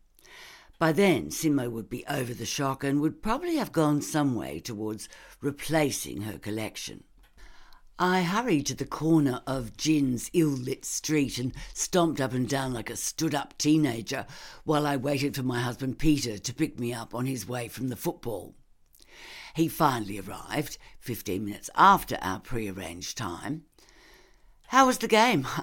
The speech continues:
I asked as I jumped into the passenger seat and pulled on my seatbelt. "Terrible.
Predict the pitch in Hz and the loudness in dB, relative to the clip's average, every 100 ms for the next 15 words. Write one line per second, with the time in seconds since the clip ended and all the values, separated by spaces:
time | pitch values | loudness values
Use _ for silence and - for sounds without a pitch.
0 | - 123 120 101 90 107 101 110 113 131 | -2 0 0 -4 -8 -8 -6 -6 -4 -6
1 | 95 139 147 110 117 - 123 120 117 110 | -4 -2 -2 -2 -8 -4 -2 -2 -6 -6
2 | 95 - 98 87 82 104 - 147 135 117 | -8 -6 -6 -6 -8 -10 -6 -4 -4 -6
3 | 107 104 95 107 101 - 98 90 - - | -8 -8 -8 -8 -8 -10 -14 -14 -16 -20
4 | - - - - - _ _ _ - 151 | -20 -20 -20 -20 -20 _ _ _ -4 0
5 | 123 113 107 95 | -2 -4 -8 -12